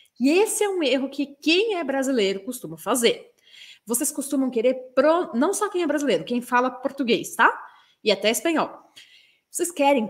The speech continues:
pronunciar todas as letras. Só que em francês a gente não fala tudinho. Então, você não pode falar esse N no final. Você tem que deixar sua boca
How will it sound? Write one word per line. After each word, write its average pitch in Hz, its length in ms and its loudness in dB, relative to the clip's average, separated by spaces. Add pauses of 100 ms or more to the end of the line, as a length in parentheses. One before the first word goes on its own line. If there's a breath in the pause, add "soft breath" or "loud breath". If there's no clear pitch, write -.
(140)
pronunciar 330 600 0
todas 330 260 2
as 330 100 0
letras. 277 440 2
Só 320 100 -4
que - 120 -6
em 453 60 -6
francês 285 540 -4
a 302 40 -4
gente 330 280 -6
não 381 140 -6
fala 508 500 -8
tudinho. 185 560 -4 (360)
Então, 320 540 -4
você 277 140 -2
não 427 160 -4
pode 254 340 2
falar 320 300 2
esse 240 240 0
N 233 240 0
no 240 80 -4
final. 233 480 0
Você 226 100 -8
tem 269 100 -4
que 254 100 -4
deixar 269 220 -2
sua 294 140 -2
boca 240 420 -2